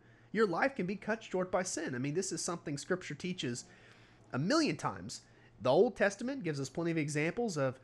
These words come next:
the Israelites sinning against God, and what happened? A lot of them were put to death for it. And in the New Testament, we have the same warning. Now, of course, we're in the age of grace, and so it took a while before those Corinthians actually, you know, fell ill and then died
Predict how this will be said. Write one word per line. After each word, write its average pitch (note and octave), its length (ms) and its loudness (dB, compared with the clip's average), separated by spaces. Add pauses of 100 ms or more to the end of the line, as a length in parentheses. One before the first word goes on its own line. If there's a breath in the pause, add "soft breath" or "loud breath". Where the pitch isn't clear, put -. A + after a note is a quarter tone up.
(300 loud breath)
the C#3+ 120 4
Israelites E3+ 600 4
sinning E3+ 360 -2
against D#3+ 320 -2
God, F#3 340 0
and C3 140 -4
what C#3 140 -2
happened? C#3+ 420 -8
A - 20 -6
lot D#3 180 0
of E4 60 -6
them E4 120 -4
were D4 80 2
put D#4 200 0
to D4+ 60 -6
death E4 300 0
for D3+ 180 0
it. F#2 100 -10 (920 soft breath)
And D3+ 100 2
in E3 80 4
the D#3 80 2
New D3+ 160 2
Testament, A3 560 0 (180 soft breath)
we D3 120 2
have D3 100 2
the C3+ 60 -2
same E3+ 340 0
warning. E3+ 400 -2 (300 soft breath)
Now, D#3+ 140 4
of E3 100 -2
course, F#3+ 260 4
we're E3+ 140 2
in D3+ 60 0
the C3+ 100 2
age B2+ 180 0
of A2 100 -8
grace, B3 460 2 (300 soft breath)
and B2 120 -4
so D3+ 360 4 (640)
it - 120 -2
took D4+ 160 -2
a A3+ 40 8
while B3 240 2
before F3+ 260 2
those E3+ 180 2
Corinthians F#3 540 -2
actually, E3 640 0 (200)
you E3+ 100 -6
know, D#3+ 160 -4 (220)
fell E3+ 240 4
ill E3 420 2
and A#2+ 140 0
then B2+ 260 0 (480)
died - 340 -2